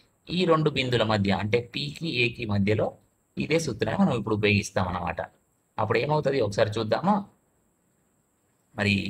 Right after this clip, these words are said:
దీని ప్రకారంగా రాద్దాము. మనం ఇది మూడు బై ఒకటి అని నిరూపించదలుచుకున్నాం కదా, కాబట్టి ఇప్పుడు ఇలా చేస్తున్నాం. ఇప్పుడు మరి చూద్దాం. ఒకటి కామా రెండు ఉంది, పది బై నాలుగు, పదిహేడు బై నాలుగు ఉంది. ఏం చేస్తాను నేను?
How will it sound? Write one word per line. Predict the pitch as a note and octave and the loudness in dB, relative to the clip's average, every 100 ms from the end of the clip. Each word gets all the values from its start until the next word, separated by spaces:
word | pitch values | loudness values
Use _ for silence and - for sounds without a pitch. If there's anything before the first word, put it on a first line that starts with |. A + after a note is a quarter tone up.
| - _ _ _ - | -10 _ _ _ -4
దీని | G#2+ G2+ | 0 2
ప్రకారంగా | G2+ G2 B2+ F#2+ | 2 0 -2 -2
రాద్దాము. | F#2+ F#2 F#2 E3+ - _ _ _ _ A#2+ | -2 -2 -4 -4 -8 _ _ _ _ -4
మనం | B2+ B2+ | -2 -2
ఇది | C3 G#2 | -4 -2
మూడు | A#2+ B2+ D3 D3 - _ - B2 | -2 0 -2 -4 -10 _ -8 -4
బై | B2+ | 0
ఒకటి | G#2+ G#2 G2 - _ _ _ _ | 0 0 -4 -8 _ _ _ _
అని | B2 D3+ | -6 -2
నిరూపించదలుచుకున్నాం | A#2+ A#2+ C#3 C3+ A2 G#2 - G2+ G2+ | -2 -4 -6 -4 -2 -2 -4 -2 0
కదా, | E3 G3 - _ - | 0 -2 -8 _ -4
కాబట్టి | G#2 G#2+ D#3 | -2 -2 -4
ఇప్పుడు | G#2+ G2+ | -2 -2
ఇలా | G2+ G2+ | 0 0
చేస్తున్నాం. | F#2 - F#2+ D2+ - - _ _ _ - | -4 -4 -8 -8 -12 -20 _ _ _ -12
ఇప్పుడు | G#2 A#2 A2+ | -8 -6 -2
మరి | A2 G#2+ | -2 -2
చూద్దాం. | A#2 G2 F#2+ - _ _ _ _ - | -2 0 0 -4 _ _ _ _ -2
ఒకటి | B2 C#3 D3+ C#3+ | 0 2 0 2
కామా | B2+ B2+ A#2+ | 2 4 2
రెండు | A#2 A#2 | 2 0
ఉంది, | A#2 A#2 G#2+ - | -4 -2 -4 -4
పది | A2 A#2 B2 | -4 -2 0
బై | A#2+ A#2+ A2+ | 0 0 0
నాలుగు, | A2 A2 E3+ G3 | -2 0 0 0
పదిహేడు | A2 A2+ A2+ A2 | 2 2 4 2
బై | G#2+ | 2
నాలుగు | G2 G2 F#2+ | 2 2 0
ఉంది. | F2 - - _ - A#2+ | -4 -10 -14 _ -4 -2
ఏం | C3 | 0
చేస్తాను | B2 A#2+ A#2 A2 G#2+ | -2 -2 -4 -2 0
నేను? | G#2 | 2